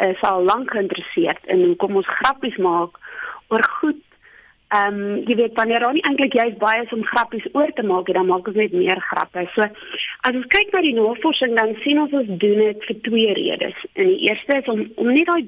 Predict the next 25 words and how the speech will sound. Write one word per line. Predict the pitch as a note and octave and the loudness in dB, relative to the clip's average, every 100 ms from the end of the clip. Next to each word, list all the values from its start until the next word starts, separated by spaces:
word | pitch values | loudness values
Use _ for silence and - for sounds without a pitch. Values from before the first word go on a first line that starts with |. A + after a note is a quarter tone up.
| A3+ | -4
bietjie | A3+ - - A3 | -2 -2 -2 -6
afstand | A3 - - F3 E3+ - | -4 -6 -2 -2 -2 2
van | F#3+ | 4
die | F3+ | 6
moeilike | F#3+ F#3 F#3 G3 F#3+ | 4 4 2 0 -2
situasie | F3+ - E3 D#3 D#3 E3 | -2 0 0 -2 -2 -2
te | - | -4
kry. | - - - - - - - - - | -4 -6 -6 -10 -12 -12 -12 -6 0
Ehm, | A3 | 2
en | A#3+ B3+ | 2 2
ek | D#4+ | 2
dink | D4+ | 2
dit | D#4 | 0
is | A#3+ | -2
'n | - | 0
baie | D4 C#4+ C#4+ - | 2 2 0 0
positiewe | B3 A#3 - - G#3 - - | -2 -2 -4 -6 -2 0 0
aspek | F#3 - F3+ D#3+ - - - | -4 -6 -2 -2 -2 -10 -4
van | G3+ F#3 | 0 4
humor, | F3+ F#3 F3+ F3 - | 4 4 2 2 0
hoe | F#3+ G3 | 2 2
ons | |
dit | G3 G3 | 0 -2
so | G3+ | 0
kan | G3 F#3+ | 0 0